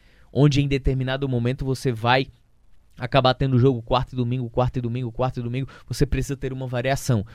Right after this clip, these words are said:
Por isso que é importante você ter um grupo. Não é esperado o Rafael Sobis, que é uma contratação bem emblemática, porque é um jogador que fisicamente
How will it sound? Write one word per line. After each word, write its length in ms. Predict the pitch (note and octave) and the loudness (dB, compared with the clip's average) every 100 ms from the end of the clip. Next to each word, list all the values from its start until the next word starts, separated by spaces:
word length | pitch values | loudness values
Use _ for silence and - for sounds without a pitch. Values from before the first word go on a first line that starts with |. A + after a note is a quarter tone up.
| - | -6
Por 120 | C3 | 0
isso 160 | C3 - | 0 0
que 40 | |
é 40 | D#3 | -2
importante 600 | - D3 - D3 E3+ E3 | 0 0 0 -2 -2 -6
você 280 | C#3+ - C3 | -8 -6 -4
ter 160 | C3+ | -2
um 120 | C#3+ | -2
grupo. 360 | A#2 A#2 G#2+ - - - - | 2 2 2 -4 -6 -18 2
Não 200 | C#3 E3 | 6 8
é 60 | |
esperado 580 | A3 - F#3 C#3 E3 F3 | 6 4 6 8 6 4
o 20 | |
Rafael 480 | C#3+ C#3 - C#3+ B2+ | 2 2 4 2 2
Sobis, 840 | A#2 - C#3 F3 E3+ A#2 - - - _ _ - | -2 2 6 6 6 -4 -10 -12 -14 _ _ -14
que 80 | - | 0
é 40 | C3+ | 2
uma 100 | C#3+ | 2
contratação 640 | C#3 C3 B2+ B2+ - B2 | 0 0 0 0 0 0
bem 200 | B2 D#3+ | 2 0
emblemática, 640 | D#3+ B2+ A#2 A2 C#3 - B2+ | -2 -4 -4 0 0 0 -2
porque 220 | A#2+ D3 | 0 0
é 40 | |
um 60 | D3+ | -2
jogador 340 | C#3 B2 B2 | -2 -2 -4
que 80 | - | -2
fisicamente 640 | E3 E3 - B2+ C3 - | -4 -4 -4 -4 -4 -6